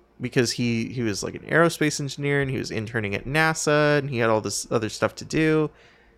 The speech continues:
And so, like, I never got to see him, so I didn't ha-, actually really have any friends, you know? And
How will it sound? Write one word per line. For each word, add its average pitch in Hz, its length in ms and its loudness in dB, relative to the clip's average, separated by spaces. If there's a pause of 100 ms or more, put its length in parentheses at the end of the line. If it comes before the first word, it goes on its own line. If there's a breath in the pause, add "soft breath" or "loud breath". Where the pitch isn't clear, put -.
(200 soft breath)
And 120 140 -2
so, 110 300 4
like, 104 360 0 (1000)
I 156 100 4
never 147 200 2
got 113 140 2
to - 80 -6
see 104 200 0
him, 104 300 2
so 135 180 4
I 160 80 6
didn't 151 200 0
ha-, 117 200 -4
actually 110 520 -2
really 110 320 2
have 98 200 -4
any 95 160 -6
friends, - 640 -8 (140)
you 113 180 0
know? 107 260 0 (1080 soft breath)
And 110 640 4